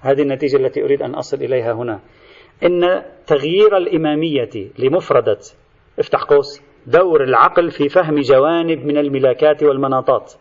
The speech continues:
هذه الجملة اللي كانت مرفوضة عندهم، تغيير إلى كلمة الفهم العقلائي لل-، للحكم وموضوعه يمثل ارتكازاً عرفياً حافاً بالكلام. هذا التغيير كان في تقدير خطوة جبارة،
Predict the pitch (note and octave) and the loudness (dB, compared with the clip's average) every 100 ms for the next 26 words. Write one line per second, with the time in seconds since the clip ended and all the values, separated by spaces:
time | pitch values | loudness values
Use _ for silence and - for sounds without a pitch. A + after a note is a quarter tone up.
0 | _ _ _ C#3+ D3 C#3+ B2+ D3 B2+ B2+ | _ _ _ 0 2 0 0 -2 -2 -2
1 | C#3 C3 C3 - D3+ C#3 A#2+ B2+ A2 G#2+ | -4 -4 -4 -4 -2 0 -2 -4 -6 -6
2 | - - - - D#3 D3 G#3 A3+ G#3+ F3+ | -16 -20 -20 -2 0 2 4 4 4 2
3 | E3+ G3+ F3 A#2+ G#2+ - _ _ _ _ | 2 2 0 -2 -8 -16 _ _ _ _
4 | - D3+ D3 G#3+ F3+ E3+ D3 E3 - E3+ | 0 0 2 2 2 2 4 2 4 4
5 | F#3 F3+ B2 G#2 - _ _ _ _ _ | 2 2 -2 -4 -16 _ _ _ _ _
6 | _ _ _ _ _ _ _ _ _ _ | _ _ _ _ _ _ _ _ _ _
7 | _ - C#3+ F3 F#3 F3 D3+ E3+ E3+ D3 | _ -14 0 0 0 -4 0 0 2 0
8 | - C#3+ C3 A2+ A2 C3 E3 F3+ E3+ D#3 | 2 -2 -4 -6 -2 0 2 2 2 4
9 | G#3+ F3 C#3 D#3+ D#3 E3 G#3+ F#3+ E3+ E3 | 2 2 -2 0 0 0 0 0 2 0
10 | D#3+ D#3+ G#3 F#3+ E3+ D3 D3+ - G#3 E3+ | -2 2 2 2 2 2 0 0 0 0
11 | - E3 - D3+ C#3 D3 D#3 C#3 C3 - | 0 0 0 0 0 2 2 0 -4 -12
12 | - _ F3 A#3 C4+ A#3+ A#3+ A3+ G#3 F#3+ | -20 _ 2 4 6 4 2 2 0 0
13 | A3+ A3 G#3+ G#3+ G#3+ G#3+ F#3+ F3 F3 E3+ | 2 4 4 2 0 0 -2 -2 -2 0
14 | F#3+ D#3+ D#3+ D#3+ C#3+ C3+ B2+ C#3 G#2+ | -2 -2 0 0 2 0 2 0 0